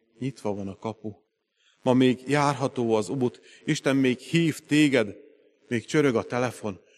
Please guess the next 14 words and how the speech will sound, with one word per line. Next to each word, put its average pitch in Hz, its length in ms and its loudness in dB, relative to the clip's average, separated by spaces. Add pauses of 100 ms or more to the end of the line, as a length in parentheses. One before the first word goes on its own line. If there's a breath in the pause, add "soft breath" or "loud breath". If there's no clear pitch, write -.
(120 soft breath)
még 107 140 -8
meg 139 200 -2
akar 107 340 -4
téged 104 340 -6
szólítani. 110 680 -8 (1040)
Ma, 117 320 -2 (320)
ha 110 180 2
az 107 100 -2
ő 135 220 2
szavát 135 540 2
halljátok, 135 760 -2 (400 soft breath)
ne 135 320 0
keményítsétek 107 1080 -4
meg 104 280 -6